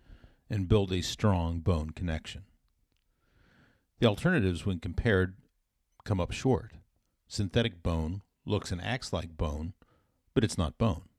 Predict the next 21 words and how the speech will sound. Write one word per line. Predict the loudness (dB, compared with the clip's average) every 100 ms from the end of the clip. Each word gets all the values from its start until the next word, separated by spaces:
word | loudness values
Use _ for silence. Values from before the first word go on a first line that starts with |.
| _ _ _ _ _ _ -20 -2
Bone | 2 2
from | 0 -2
another | 2 2
animal | 0 -2 -4 -4 -4
is | -4
bone, | -2 -2 -2 -4 -8 _ _ _ -4
but | -4
it's | -2
not | -4 -4 -4
human | 0 2 2
bone. | -2 -12 -12 -18 _ _ _ _ _ _ _ _ _ _
Cadaver | 0 2 4 6 4
bone | 4 0 0 -4
is | -4 2
human | 4 6 4
bone, | 0 -8 -10 -12 _ _ _ _ _ 2
but | 2
it's | 2
not | 0 0 0
living | 4 4 4 0
bone. | -6 -10 -16